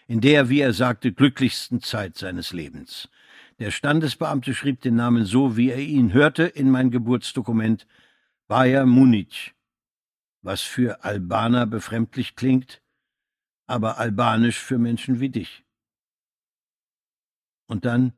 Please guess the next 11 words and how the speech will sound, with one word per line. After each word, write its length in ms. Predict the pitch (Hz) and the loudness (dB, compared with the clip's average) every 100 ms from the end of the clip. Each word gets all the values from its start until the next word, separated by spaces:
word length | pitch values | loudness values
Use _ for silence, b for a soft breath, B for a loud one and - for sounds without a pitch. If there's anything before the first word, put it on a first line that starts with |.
| _ _ _ _ _ _ _ _ _ _ | _ _ _ _ _ _ _ _ _ _
„Findest 560 | _ - 139 135 117 - | _ 2 2 2 -2 -2
du 220 | 127 127 | 0 0
von 200 | 113 117 | -2 -4
hier 340 | 113 123 123 113 | 0 0 0 -4
zurück 440 | - 113 170 - | -6 -6 -6 -8
zum 220 | - 143 131 | -12 -6 -4
Hotel?“ 420 | 127 131 151 202 _ _ _ _ _ _ _ _ _ _ _ | -4 -4 -6 -8 _ _ _ _ _ _ _ _ _ _ _
„Ja.“ 300 | 92 80 - _ _ _ _ _ _ _ _ _ _ _ _ _ _ _ _ _ _ | -8 -8 -12 _ _ _ _ _ _ _ _ _ _ _ _ _ _ _ _ _ _
Den 140 | 127 - | -12 -6
ersten 420 | 156 139 - 135 | -4 -4 -6 -10
Kuss 520 | - 247 - - - | 0 0 0 -10 -14